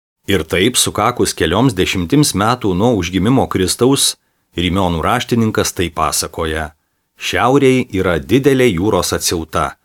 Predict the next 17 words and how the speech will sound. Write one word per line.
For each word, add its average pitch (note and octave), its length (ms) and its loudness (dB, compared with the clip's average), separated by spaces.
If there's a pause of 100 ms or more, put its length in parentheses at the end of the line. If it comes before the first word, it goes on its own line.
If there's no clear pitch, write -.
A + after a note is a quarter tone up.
(380)
Kodanijos E2+ 640 0
mare E2+ 320 0
vadinama, A#2 600 2
turinti D3 600 4
daugybę F2+ 640 0
salų, A#2 380 0 (560)
kurios F2+ 340 0
tenai F#2 400 0
vandenimis F#2 800 0
jūros B2 540 0 (180)
ir D#3 160 2
tankiomis A2+ 640 0
upėmis C#3 480 2
aptvinusios A2 760 0 (200)
rodos G#2+ 480 0
iššerpetotų G#2 800 -2
pasviečių, E2+ 640 -6